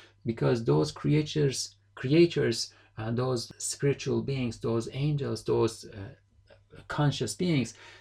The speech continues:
they want to listen to good words,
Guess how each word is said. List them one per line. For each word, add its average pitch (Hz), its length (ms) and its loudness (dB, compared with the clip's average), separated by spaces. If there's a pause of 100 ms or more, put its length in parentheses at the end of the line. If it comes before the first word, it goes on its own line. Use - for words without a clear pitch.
(140)
they 156 180 2
want 151 260 2
to 147 60 0
listen 147 560 0
to 151 460 2 (560)
good 147 280 2
words, 90 760 -8